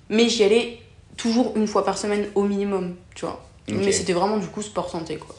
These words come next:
Speaker 1: C'était, je faisais au moins une activité, euh, par semaine, mais voilà. Mais des fois, j'y allais six fois. C'était pas
Speaker 2: Ouais.
Speaker 1: non plus hyper équilibré, quoi. Et,
Speaker 2: Ok.
Speaker 1: euh, après, il y a eu le covid, donc, euh, voilà.
Speaker 2: Donc fermeture des salles, machin et tout.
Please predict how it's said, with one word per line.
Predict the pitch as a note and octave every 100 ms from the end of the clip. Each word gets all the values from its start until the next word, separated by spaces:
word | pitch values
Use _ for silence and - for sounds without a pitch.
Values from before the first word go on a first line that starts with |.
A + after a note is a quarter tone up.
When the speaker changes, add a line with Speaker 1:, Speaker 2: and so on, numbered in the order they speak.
| -
Speaker 1:
C'était, | - - E3+ -
je |
faisais | - - F3+ F3
au | F3+
moins | F3 F3+
une | E3+
activité, | D#3+ - E3+ E3+ - F3+
euh, | F3
par | F3 -
semaine, | - F#3 F#3+
mais |
voilà. | E3+ E3+ E3+ - - _ - - - - - - -
Mais | F#3+
des |
fois, | G3 A3+
j'y | A3
allais | F#3
six | F#3+ A3
fois. | - G3 - - - - - - - -
C'était | A#3+ - E4+
pas | - C#4
Speaker 2:
Ouais. | C4+
Speaker 1:
non | C4
plus | - C4+ -
hyper | A#3+ A#3 G#3+
équilibré, | A3 A3+ A3 A3 G#3+ G3
quoi. | G3 F#3 - - - - - - - - - -
Et, | - F#3+
Speaker 2:
Ok. | F#3
Speaker 1:
euh, | F3+ F3 E3
après, | E3+ A#3
il |
y |
a | F#3
eu |
le | -
covid, | G3 A3+ G3+ G3 - -
donc, | E3+ F#3 E3+ -
euh, | E3+ E3 E3
voilà. | D#3+ - -
Speaker 2:
Donc | G2
fermeture | G2 G#2+ G2+ G2+ G2
des | F#2+
salles, | F#2 - A2 A2+ A2+
machin | G#2 G2 F#2 - G#2+ G#2 G2+
et |
tout. | F#2+